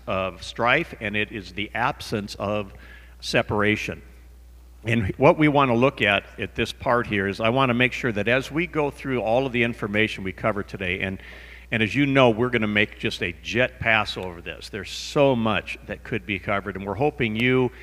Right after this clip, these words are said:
will take this, look at it, use it, uh, whether it's with children or with each other or with friends you have, and, uh, and look into it in a deeper way. We're just gonna actually try to point you in a direction that we know brings victory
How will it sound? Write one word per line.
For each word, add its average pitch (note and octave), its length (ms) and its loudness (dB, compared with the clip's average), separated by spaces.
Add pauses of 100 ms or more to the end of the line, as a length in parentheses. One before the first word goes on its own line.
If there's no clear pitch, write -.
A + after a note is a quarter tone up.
(440)
will A2+ 80 -10
take C#3+ 340 4
this, C3+ 300 -2
look B2+ 280 2
at A#2 220 4
it, A#2 280 0
use B2+ 360 -4
it, C3 300 -2
uh, G2+ 180 0
whether G2+ 220 -2
it's - 180 -10
with F#2 140 -12
children C3+ 640 -2
or G2 180 -10
with F#2+ 220 -8
each - 240 -8
other B2 420 0 (320)
or A#2 80 -10
with G2 160 -10
friends A#2 380 -2
you G2+ 140 -2
have, F#2+ 360 4 (580)
and, G2+ 340 4
uh, F#2+ 120 6 (160)
and A2 160 0
look A#2+ 200 2
into A2+ 240 0
it G#2 100 -4
in G2+ 80 -8
a F2+ 40 -8
deeper G#2+ 340 -2
way. G2+ 260 2
We're A2+ 180 0
just D#3 200 -2
gonna C3+ 180 4
actually A#2 360 4
try D3 380 0
to D#3 100 0
point D#3 500 -6
you C#3 100 -2
in A#2+ 80 -2
a G#2+ 60 -2
direction G#2 640 -2
that G2+ 140 -6
we C3 340 -4
know C#3 280 2
brings A2 640 -2
victory G2 640 0